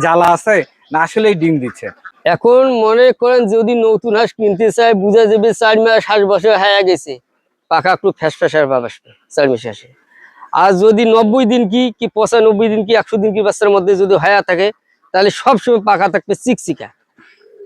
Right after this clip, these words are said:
Speaker 2: তাহলে বুঝা যাবে এই হাঁসটা এখনো বয়স পূর্ণ হয়নি।
Speaker 1: আচ্ছা, আমরা একটা আয় ব্যয়ের কি বলে হিসাবে আসি ভাই।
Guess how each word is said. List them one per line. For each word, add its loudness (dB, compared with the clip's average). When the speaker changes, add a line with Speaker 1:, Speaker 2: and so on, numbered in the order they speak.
Speaker 2:
তাহলে 2
বুঝা 2
যাবে 2
এই 2
হাঁসটা -2
এখনো 0
বয়স -4
পূর্ণ -4
হয়নি। -2
Speaker 1:
আচ্ছা, -4
আমরা 0
একটা -2
আয় 4
ব্যয়ের 2
কি -14
বলে -2
হিসাবে -4
আসি -8
ভাই। -10